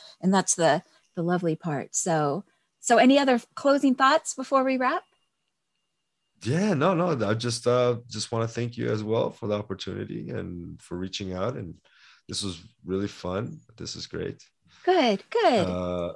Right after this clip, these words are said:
Speaker 2: uh, yeah, and, and, you know, if you, whoever wants to reach out and say what's up too, you know, there's, you know, my website, my email's there, or, you know, YouTube, where it's just, that's not hard. Just type in Mateo Chang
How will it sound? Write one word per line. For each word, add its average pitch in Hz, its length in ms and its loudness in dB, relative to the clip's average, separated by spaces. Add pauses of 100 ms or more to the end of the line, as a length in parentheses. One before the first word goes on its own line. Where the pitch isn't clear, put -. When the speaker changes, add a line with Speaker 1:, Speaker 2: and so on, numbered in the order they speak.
Speaker 2:
uh, 90 380 -6
yeah, 104 220 2
and, 127 160 2
and, 117 240 2
you 113 80 0
know, 98 100 0
if - 180 -6
you, 127 140 -2
whoever 117 460 4
wants 127 240 2
to 127 60 -6
reach 123 200 -2
out 120 140 4
and 113 100 -2
say 110 160 0
what's 107 260 -2
up 104 220 0
too, 101 400 0
you 95 60 -6
know, 87 100 -6
there's, 87 340 -8
you 82 260 -8
know, 82 140 -8
my 87 120 -10
website, 113 520 0
my 92 120 -8
email's 110 440 -4
there, 104 460 0
or, 85 340 -6
you 82 80 -8
know, 78 240 -10
YouTube, 104 680 -4
where - 380 -6
it's - 340 -8
just, 110 200 -10
that's 104 240 -4
not 107 120 -2
hard. 80 260 -12
Just - 160 -10
type 143 180 -2
in 135 80 -2
Mateo 113 360 -2
Chang 101 340 -6